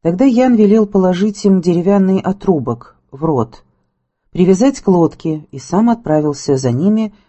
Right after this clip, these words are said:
вниз по Шексне. Когда приплыли к устью этой реки, то Ян велел остановиться и опять спросил у волхвов: «Что вам ваши боги говорят?» Те отвечали: «Боги говорят,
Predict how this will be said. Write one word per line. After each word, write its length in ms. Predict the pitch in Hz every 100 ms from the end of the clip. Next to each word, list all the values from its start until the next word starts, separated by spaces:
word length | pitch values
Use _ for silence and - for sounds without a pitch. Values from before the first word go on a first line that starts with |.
| _
вниз 420 | 131 151 190 196
по 160 | - 139
Шексне. 680 | - 151 - 131 117 98 - _ _ _ _ _ _ _ _
Когда 300 | - 190 269
приплыли 580 | 320 254 226 262 254 240
к 180 | - -
устью 440 | 202 190 - 147 135
этой 240 | 143 147
реки, 480 | 143 139 233 262 254 _ _ _ -
то 80 |
Ян 240 | 131 190 254
велел 300 | 240 226 247
остановиться 800 | 196 196 185 170 160 233 - 214
и 100 | 170
опять 320 | - 208 226
спросил 480 | - 175 165 190 196
у 120 | 196
волхвов: 640 | 202 208 - 170 127 120 - _ _ _ _ _ _
«Что 540 | - - 196 208 196
вам 420 | 156 180 190 190 -
ваши 400 | 175 180 - 196
боги 380 | 190 208 135
говорят?» 640 | 131 135 135 131 113 - _ _ _ _ _ _ _ _
Те 180 | - 208
отвечали: 800 | 208 196 190 - 127 113 110 - _ _ _ _ _
«Боги 500 | 131 165 135 135 131
говорят, 680 | - 127 123 175 226 -